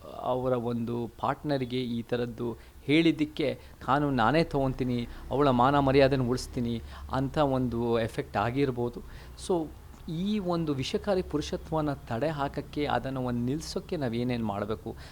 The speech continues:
ಸಮಾಜದಲ್ಲಿ ನಾನು ಮಂದು ಬ-, ಮಧು ಬಂಗಾರಪ್ಪ ಅವರು ಎಜುಕೇಷನ್ ಮಿನಿಸ್ಟರ್ ಹತ್ರ ಮಾತಾಡಿ, ಲಿಂಗ ಸಮಾನತೆಯ ಕ್ಲಾಸಸ್ ಇರ್ಬೇಕು. ಅದೇನ್ ಈ ಒಂದು ದರ್ಶನ್ ಪ್ರಕರಣದಲ್ಲಿ ಮಾತ್ರ ಅಂತ ಹೇಳ್ತಾ ಇಲ್ಲ. ನಾನು ಉದಾಹರಣೆ ಕೊಟ್ಟಿದ್ದೀನಿ, ನೇಹಾ ಹಿರೇಮಠ್, ರುಕ್ಸಾಣ, ಆ, ಅಂಜಲಿ, ಮತ್ತೆ ಪೆನ್ ಡ್ರೈವ್, ಇದರಲ್ಲೆಲ್ಲದರಲ್ಲೂ ಕೂಡ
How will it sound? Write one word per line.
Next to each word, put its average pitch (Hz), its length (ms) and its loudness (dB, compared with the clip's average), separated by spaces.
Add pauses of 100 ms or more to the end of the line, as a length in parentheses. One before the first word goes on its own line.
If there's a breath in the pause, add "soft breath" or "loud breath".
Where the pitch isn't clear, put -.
(100)
ಸಮಾಜದಲ್ಲಿ 120 500 -2
ನಾನು 110 140 0
ಮಂದು 113 200 0
ಬ-, 120 220 2
ಮಧು 120 140 4
ಬಂಗಾರಪ್ಪ 120 480 2
ಅವರು 120 180 2
ಎಜುಕೇಷನ್ 123 500 0
ಮಿನಿಸ್ಟರ್ 123 340 2
ಹತ್ರ 120 120 2
ಮಾತಾಡಿ, 127 440 0 (320 loud breath)
ಲಿಂಗ 180 320 4
ಸಮಾನತೆಯ 143 640 0
ಕ್ಲಾಸಸ್ 104 460 -6
ಇರ್ಬೇಕು. 95 320 -6
ಅದೇನ್ 117 280 -2 (300 loud breath)
ಈ 120 60 -4
ಒಂದು 110 340 -2
ದರ್ಶನ್ 131 380 -4
ಪ್ರಕರಣದಲ್ಲಿ 123 560 0
ಮಾತ್ರ 113 300 2
ಅಂತ 123 160 2
ಹೇಳ್ತಾ 120 300 -2
ಇಲ್ಲ. 117 200 -2
ನಾನು 107 240 -6
ಉದಾಹರಣೆ 123 300 2
ಕೊಟ್ಟಿದ್ದೀನಿ, 117 440 -2
ನೇಹಾ 113 140 2
ಹಿರೇಮಠ್, 113 420 -2
ರುಕ್ಸಾಣ, 113 480 -2 (460 loud breath)
ಆ, 107 280 2
ಅಂಜಲಿ, 120 520 2
ಮತ್ತೆ 110 280 -2 (100)
ಪೆನ್ 123 240 2
ಡ್ರೈವ್, 120 460 4 (300 loud breath)
ಇದರಲ್ಲೆಲ್ಲದರಲ್ಲೂ 185 840 4
ಕೂಡ 180 240 0